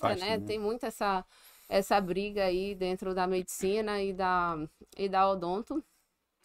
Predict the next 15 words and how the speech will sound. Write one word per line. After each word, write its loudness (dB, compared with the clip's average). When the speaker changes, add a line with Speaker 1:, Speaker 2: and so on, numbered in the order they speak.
Speaker 2:
É 0
uma 6
área 8
que 0
eu 8
não, 2
não 6
atuo, 2
né? 2
Que -2
é 2
essa 0
parte 0
da 2
harmonização, -2